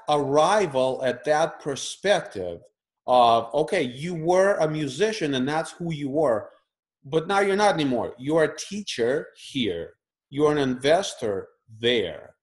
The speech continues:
You have an online presence and you sell a product online over here.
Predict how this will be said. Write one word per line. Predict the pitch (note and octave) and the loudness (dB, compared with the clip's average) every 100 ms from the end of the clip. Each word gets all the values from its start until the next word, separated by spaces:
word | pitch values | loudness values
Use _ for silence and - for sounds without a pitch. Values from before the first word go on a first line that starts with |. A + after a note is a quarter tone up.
| _ _ _ | _ _ _
You | C3 C#3+ | -8 -6
have | C#3+ D3+ D3 | 0 2 2
an | C#3+ | -2
online | C3 D3 F3 E3 D3 C3+ C3 B2 _ _ _ | 2 2 2 2 2 2 -2 -8 _ _ _
presence | - C3+ A#2+ G#2 F#2+ G2+ - - _ _ | -2 2 2 2 -8 -10 -14 -20 _ _
and | - B2 | -6 -2
you | B2 | -2
sell | B2 D3+ C3 B2 - - | -4 0 2 2 -2 -8
a | B2 - | -8 -6
product | - C3 B2+ A#2 | 0 2 2 0
online | A#2+ A2+ A2+ A2+ G#2+ G2 - | -4 -4 -4 -4 -4 -8 -4
over | A#2 A2+ | -2 -2
here. | G#2+ - A2+ E2+ - | -4 -4 -6 -6 -10